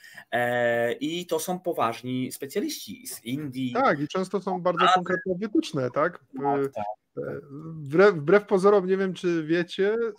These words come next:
Speaker 2: e, to ta historia o tych tak zwanych dodatkowych punktach za, za pochodzenie nie tylko, to, to nie jest tylko mem internetowy. Co najlepiej mogły poczuć osoby, które w ostatnich, e,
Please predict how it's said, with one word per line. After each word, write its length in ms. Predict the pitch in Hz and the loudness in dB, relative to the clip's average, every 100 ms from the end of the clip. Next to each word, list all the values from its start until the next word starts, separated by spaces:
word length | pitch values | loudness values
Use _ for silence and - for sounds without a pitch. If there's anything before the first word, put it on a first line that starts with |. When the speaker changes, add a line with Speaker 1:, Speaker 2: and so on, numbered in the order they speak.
| 165 | -6
Speaker 2:
e, 40 | 160 | -6
to 140 | 170 | -6
ta 220 | 170 170 | -2 -2
historia 500 | - 160 - 185 185 165 | -4 -10 -4 0 2 0
o 80 | |
tych 180 | - 151 | -2 -6
tak 120 | 160 | -6
zwanych 360 | 151 165 165 151 | -4 -4 -4 -4
dodatkowych 580 | 147 151 - 160 156 - | -2 -2 -4 -6 -8 -8
punktach 460 | 175 175 143 127 131 | -12 -6 -6 -4 -4
za, 260 | 135 131 - - - - | -4 -4 -8 -20 -20 -8
za 180 | 139 | -6
pochodzenie 540 | 143 151 151 160 165 151 | -6 -8 -4 -2 -4 -4
nie 140 | 151 | -6
tylko, 480 | 147 135 123 147 139 - | -4 -6 -4 -4 -4 -6
to, 100 | 165 | -6
to 140 | 196 | -4
nie 120 | 202 | -2
jest 180 | 190 190 | -2 -2
tylko 200 | - 285 | -4 -4
mem 180 | 302 233 | -2 -2
internetowy. 720 | 147 139 135 127 127 110 107 _ _ _ _ _ _ _ _ _ _ - - - - - - _ - - 160 139 147 - | 0 0 0 -2 -2 -4 -8 _ _ _ _ _ _ _ _ _ _ -20 -20 -20 -20 -20 -20 _ -20 -16 -14 -12 -12 -2
Co 160 | 190 | 2
najlepiej 460 | 190 185 202 208 220 | 6 8 8 6 2
mogły 380 | 196 180 190 185 | 2 2 2 2
poczuć 360 | 190 190 175 | 2 -2 -4
osoby, 380 | 165 151 185 185 | -4 -2 -2 -2
które 360 | 196 185 180 165 | -4 -2 0 -2
w 100 | - | -4
ostatnich, 640 | 165 - 175 170 160 | -6 -2 -4 -2 -6
e, 40 | - | -2